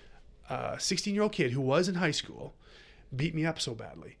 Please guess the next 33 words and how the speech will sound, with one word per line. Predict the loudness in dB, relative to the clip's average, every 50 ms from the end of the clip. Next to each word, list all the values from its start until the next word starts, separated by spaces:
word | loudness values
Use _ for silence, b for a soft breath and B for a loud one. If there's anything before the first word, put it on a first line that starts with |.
| B B B B B B B B
I | -6 -6 -4
just | -2 -4 -4 -6
could | -8 -6 -4 -2
not | 0 0 2
get | 2 2
over | 2 2 2 0 0
it. | 0
So | 0 0
I | 2
went | 2 2 2
back | 2 2 2 2
the | 2 0
next | 0 0 0 0 0
night, | 0 0 0 -2 -4
even | -6 -6 -4
though | -2 -2 0 0
I | 0
did | -2 -2 -2 -2
not | 0 0 0 0 0
want | 2 2 2 2 0 -4
to | -4
go | -2 -2 -2
back. | -2 -4 -8 -10 -12 -16 -18 -20 -20 -20 -16 -10
I | -6 -6 -4
just | -2 -2 -2 -2 0
wanted | 2 4 4 4 2 2
to | 0 0
wrestle | 0 2 2 0 0 0
that | 0 -2 -4 -4
kid | -4 -4 -2
again. | -4 -4 -6 -12 -12 -14 -18 -20 -20 B B B B B B B B B B B B
I | -2
didn't, | -2 -2 -2 -4